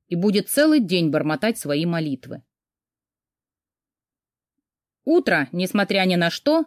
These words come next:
выдалось чудесным, свежим, немного морозным. Друзья позавтракали вместе,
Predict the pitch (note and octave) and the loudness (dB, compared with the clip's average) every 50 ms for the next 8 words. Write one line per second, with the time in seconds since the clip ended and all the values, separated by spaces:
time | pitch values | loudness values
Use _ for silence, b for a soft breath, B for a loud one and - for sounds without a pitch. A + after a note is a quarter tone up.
0 | - _ - D#3 G3+ D4 C#4+ D#4 D4+ C#4+ C#4+ C#4 - - - G3+ E3+ D3 F#3 A3+ | -4 _ -6 -2 0 2 4 4 4 4 2 0 -2 -4 -6 -6 -4 -2 0 0
1 | B3+ B3 - - E3+ C#3+ B2+ B2+ - - - F3+ F3+ G#3 A#3+ B3+ A3+ D#3+ D3+ B2+ | 0 0 -2 -2 -2 -2 -4 -4 -8 -12 -8 -4 0 2 2 2 0 0 -2 -4
2 | A#2 - _ _ - E3 E3+ F3 G3+ B3 C#4 C4+ C#4+ B3+ C4 A#3+ A3 F#3 E3+ D#3+ | -4 -8 _ _ -6 -4 -2 0 0 2 2 4 4 4 4 4 2 2 0 -2
3 | C#3+ C#3+ C#3 C3 C3 C3+ - _ _ _ _ _ _ _ _ _ _ _ _ _ | -2 -2 -2 -2 -2 -6 -8 _ _ _ _ _ _ _ _ _ _ _ _ _
4 | _ _ - E3 A3 B3+ A3+ B3 D#4 F4+ F4+ F#4 - G#3+ F#3 G#3 G3+ G3 - - | _ _ -4 0 2 2 4 4 4 2 2 2 0 0 2 2 0 0 0 -4
5 | F3 - E3+ D#3+ E3 E3 F3 G#3+ C4 D#4 E4 E4 - - - C#4 C#4 C4+ | -4 -2 -2 0 0 0 4 4 4 6 4 2 0 -2 0 2 2 2